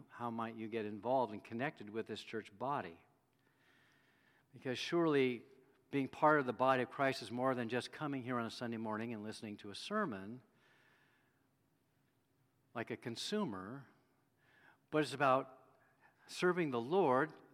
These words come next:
and then serving one another so that we can become all that God has called us to be, corporately and individually. Paul says, "Each one should use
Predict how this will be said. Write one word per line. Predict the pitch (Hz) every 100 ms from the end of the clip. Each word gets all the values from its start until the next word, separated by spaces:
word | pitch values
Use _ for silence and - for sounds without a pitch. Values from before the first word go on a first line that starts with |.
| - _ _ _ _ -
and | 139
then | 147 131
serving | - - 180 170 143
one | 139
another | 127 135 196 139 110
so | - 131
that | 131
we | 131
can | 143 135
become | 123 - 180 165 156
all | 139 147 156
that | 143
God | 135 135 135
has | 117 - - _ -
called | - 147 147
us | 139 -
to | -
be, | 101 101 87 - _ _ _ _ _ - -
corporately | 98 - 165 208 240 240 - _ _ _ _ _ _ _ _ _ _
and | 135 147 143 139 - _ _ _ -
individually. | 135 131 117 139 127 101 92 87 - _ _ _ _ _ _ _ _ _ _ _ _ _ _ _ _ _ _ _ _ _ _ _ - - _ _ _ _ -
Paul | 143 160
says, | - 147 127 -
"Each | 180 214 - 180
one | 175 175
should | 180 - 107
use | 120 151 156 156 -